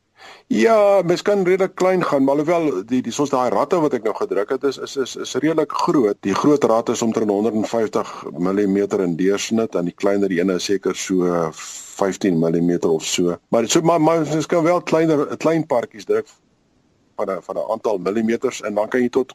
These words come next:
eh, eh, parte druk tot tientalle millimeters. Jy weet, dit hang net af van hoe groot jou, die platform is waarop jy druk.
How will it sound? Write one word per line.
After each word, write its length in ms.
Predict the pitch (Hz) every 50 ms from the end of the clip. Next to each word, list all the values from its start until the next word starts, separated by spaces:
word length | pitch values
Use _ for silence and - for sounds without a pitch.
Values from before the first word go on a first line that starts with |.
| - - -
eh, 240 | 107 107 101 98 92 - _ _ _ _ - 104 101 95 90
eh, 60 | 82 82
parte 280 | - 139 139 135 151 135
druk 220 | 127 131 131 131
tot 140 | - 127 -
tientalle 440 | - 139 131 - 139 131 127 123 113
millimeters. 600 | 113 123 131 131 131 120 104 98 95 - - -
Jy 80 | 98 95
weet, 80 | 101
dit 120 | 101 98 98
hang 160 | 95 104 120
net 140 | 135 135 120
af 160 | 117 110 -
van 140 | - 113 101
hoe 120 | 98 104
groot 360 | - - 127 123 117 - -
jou, 260 | 110 107 98 95 90 - _
die 180 | - - 98 -
platform 520 | - 135 135 135 - - 131 117 107 107 104
is 100 | 92 -
waarop 240 | 101 92 90 87 -
jy 100 | 98 90
druk. 240 | - 101 92 -